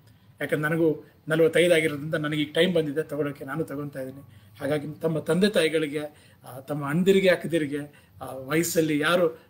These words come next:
ನಿಮ್ಮ ವಯಸ್ಸನ್ನ ಮೀರಿ ನಲವತ್ತೈದರ ಮೇಲೆ ಇರ್ತಾರೆ, ಅವ್ರಿಗೆಲ್ರಿಗೂ ಕರ್ಕೊಂಡೋಗಿ ವ್ಯಾಕ್ಸಿನೇಷನ್ ಕೊಡಿಸಿ. ಅದು ತುಂಬ, ತುಂಬ ಮುಖ್ಯ. So ಹಾಗಾಗಿ ಎಲ್ಲೇ vaccination ತೊಗೊಂಡ್ರೆ it is safe. So mask use ಮಾಡಿ, vaccinate ಮಾಡ್ಕೊಳ್ಳಿ. ಆ, ನಮ್ಮ, ನಮ್ಮ,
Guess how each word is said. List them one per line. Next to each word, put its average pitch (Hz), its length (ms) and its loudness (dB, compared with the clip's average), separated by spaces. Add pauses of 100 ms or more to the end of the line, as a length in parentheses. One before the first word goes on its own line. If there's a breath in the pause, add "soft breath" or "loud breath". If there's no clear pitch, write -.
ನಿಮ್ಮ 151 380 -6 (140)
ವಯಸ್ಸನ್ನ 156 400 -6
ಮೀರಿ 170 440 2
ನಲವತ್ತೈದರ 151 480 0
ಮೇಲೆ 147 280 -6
ಇರ್ತಾರೆ, 139 260 -14
ಅವ್ರಿಗೆಲ್ರಿಗೂ 156 680 -4
ಕರ್ಕೊಂಡೋಗಿ 160 400 -6
ವ್ಯಾಕ್ಸಿನೇಷನ್ 147 540 -8
ಕೊಡಿಸಿ. 147 240 -16
ಅದು 131 100 -14
ತುಂಬ, 151 220 -10
ತುಂಬ 143 200 -10
ಮುಖ್ಯ. 139 380 -6 (640 soft breath)
So 156 60 -4
ಹಾಗಾಗಿ 143 420 -2
ಎಲ್ಲೇ 175 280 4
vaccination 156 560 -2
ತೊಗೊಂಡ್ರೆ 143 320 -10
it - 80 -12
is 123 100 -16
safe. 165 300 -4 (500 soft breath)
So 123 160 -10
mask 175 320 -2
use 165 140 -2
ಮಾಡಿ, 160 300 -6
vaccinate 160 520 -8
ಮಾಡ್ಕೊಳ್ಳಿ. 151 400 -10 (500 soft breath)
ಆ, 131 100 -20
ನಮ್ಮ, 160 240 -4
ನಮ್ಮ, 156 240 -4